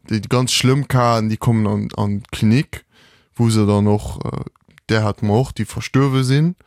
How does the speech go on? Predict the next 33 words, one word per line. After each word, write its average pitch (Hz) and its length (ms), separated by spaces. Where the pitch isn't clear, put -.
Wir 117 100
hatten 113 240
zum 117 160
Beispiel 113 340
auch 104 100
zu 107 180
Bonn, 117 300
hat 107 160
man 104 140
auch 107 100
viel, 123 360
also 98 220
pur, 143 420
nicht 113 240
viel, 131 280
aus - 180
Italien 156 500
gekriegt, - 520
die 113 100
mir 117 260
auch 127 160
da 120 140
versucht 113 580
hatten, 113 600
und, 107 260
äh, 101 280
ich 113 60
schon 123 160
noch 104 240
um 110 140
denen 101 260
geschafft 143 400
gehabt, 110 580